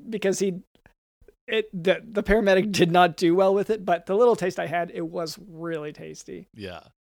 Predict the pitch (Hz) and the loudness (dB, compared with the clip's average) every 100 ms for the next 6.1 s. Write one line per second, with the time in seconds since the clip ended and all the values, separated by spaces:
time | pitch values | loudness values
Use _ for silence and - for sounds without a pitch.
0 | - 165 147 143 185 _ _ _ - 190 | -12 -10 -10 -14 -20 _ _ _ -8 -4
1 | 185 190 220 330 311 190 - 202 254 196 | -2 0 2 2 0 -2 -2 -2 0 2
2 | 202 190 190 185 175 - 175 - 175 151 | 2 2 2 0 -2 -2 -4 -4 -6 -6
3 | 147 - 180 170 170 143 180 170 170 _ | -12 -14 -10 -10 -8 -8 -6 -6 -8 _
4 | _ _ - 170 170 170 170 165 165 - | _ _ -6 -2 0 0 -2 -6 -6 -4
5 | 170 180 165 165 170 151 147 - 175 151 | -6 -6 -10 -8 -8 -10 -14 -12 -12 -12
6 | 156 | -16